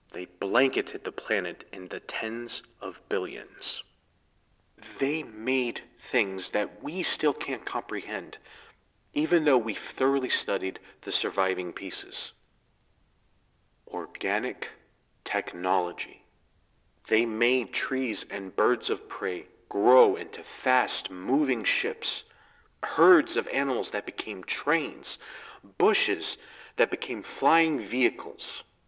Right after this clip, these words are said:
From insects and pigeons, they made things equivalent to cell phones, televisions, computers, atomic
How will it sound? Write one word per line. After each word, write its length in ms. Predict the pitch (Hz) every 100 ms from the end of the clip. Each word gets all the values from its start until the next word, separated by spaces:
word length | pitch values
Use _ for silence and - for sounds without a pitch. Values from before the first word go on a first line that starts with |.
| _
From 340 | - - 117 110 131
insects 640 | 156 151 - 160 - - 104
and 220 | 95 -
pigeons, 580 | - 131 - 85 87 - - - - -
they 140 | 113
made 340 | 123 127 101
things 300 | - 117 104
equivalent 640 | 101 - - 170 131 101 -
to 100 | 90
cell 380 | - - 135 135
phones, 540 | - 120 117 117 - - - - _ -
televisions, 800 | 165 170 135 107 90 85 85 - - _ -
computers, 800 | - 131 185 208 117 - - - - _ _ _ _ _ _ _ _ _ -
atomic 520 | - - 104 101